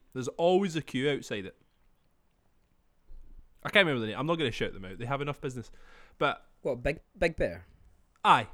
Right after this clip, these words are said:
Speaker 1: I'll bleep it out. It's fine. Fuck 'em. I don't wanna <laughs> give them business now. <laughs>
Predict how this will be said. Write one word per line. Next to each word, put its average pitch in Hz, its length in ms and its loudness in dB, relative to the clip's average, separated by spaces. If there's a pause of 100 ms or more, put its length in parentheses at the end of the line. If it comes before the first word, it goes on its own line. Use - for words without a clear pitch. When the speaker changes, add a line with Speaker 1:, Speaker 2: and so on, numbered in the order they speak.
(280)
Speaker 1:
I'll 139 120 0
bleep 175 180 0
it - 80 -2
out. 107 160 -4
It's - 120 -18
fine. 123 200 -8 (120)
Fuck 151 180 -2
'em. 139 160 -12
I 147 80 -6
don't 147 100 -4
wanna 120 140 -4
<laughs> - 80 2
give 147 100 4
them 139 120 -2
business 123 340 -4
now. 101 200 -8
<laughs> - 60 -8